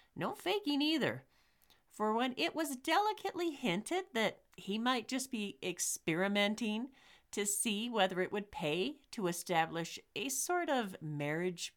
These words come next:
brokerage business as a sideline to the license line, he up and pulled a real envelope with a real postage stamp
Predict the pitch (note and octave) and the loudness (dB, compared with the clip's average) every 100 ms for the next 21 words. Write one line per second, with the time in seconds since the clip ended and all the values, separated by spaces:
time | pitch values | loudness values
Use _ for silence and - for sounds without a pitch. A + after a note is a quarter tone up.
0 | - B2 C3+ G#3 G#3+ - - B3 B3 C4+ | -4 -4 -4 -6 -8 -8 -4 -4 0 -2
1 | D4 C#4+ - _ _ _ _ _ E3+ D#3+ | 0 -4 -6 _ _ _ _ _ -4 -2
2 | D3 - C#3+ D#3 E3 E3+ E3 F#3+ G#3 F3 | 0 4 6 6 2 0 0 0 -4 -4
3 | C#3+ C3+ C3 _ - A#3+ A3+ A#3+ A3 A3 | -2 -4 -6 _ 0 2 2 0 -4 -2
4 | G#3+ G3+ A3 B3 - - - - - G3 | 0 0 -2 -6 -14 -20 -20 -20 -4 2
5 | F3+ F3 C#3+ B2+ - F#3+ F3+ F3+ - D3+ | 4 2 0 -6 0 2 2 0 2 2
6 | C#3+ C#3+ D3 F3 A#3+ A#3 A3+ B3 E4 - | 2 -6 -14 -6 -2 0 2 2 0 -6
7 | _ _ _ - G#3 G3 F#3 F3+ F#3+ F#3+ | _ _ _ 0 2 2 0 2 0 0
8 | F3+ D3 C3 C#3 C#3 F3+ G3+ - D#4+ E4 | -2 -2 0 -2 0 0 -2 0 0 0
9 | - G#3 - - G3 G3 | -4 -6 -4 0 2 2